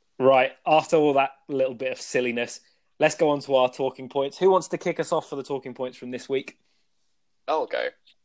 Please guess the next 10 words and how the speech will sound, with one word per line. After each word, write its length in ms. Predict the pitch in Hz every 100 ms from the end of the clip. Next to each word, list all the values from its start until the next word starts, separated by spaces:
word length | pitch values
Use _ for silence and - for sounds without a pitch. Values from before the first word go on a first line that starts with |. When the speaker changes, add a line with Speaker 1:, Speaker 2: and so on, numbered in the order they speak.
| _ _ - - -
Speaker 1:
Go 100 | 131
for 120 | 107
it, 60 | 104
Tim. 160 | 147
Speaker 2:
Um, 100 | 165 - _ _ _ 101
with 300 | 120 113 -
Joshua 380 | 123 127 - 117
Kimmich 460 | - 131 87 - - _ _ 113 -
being 640 | 110 107 104 101 101 98 _ _ _ _ _
a 100 | -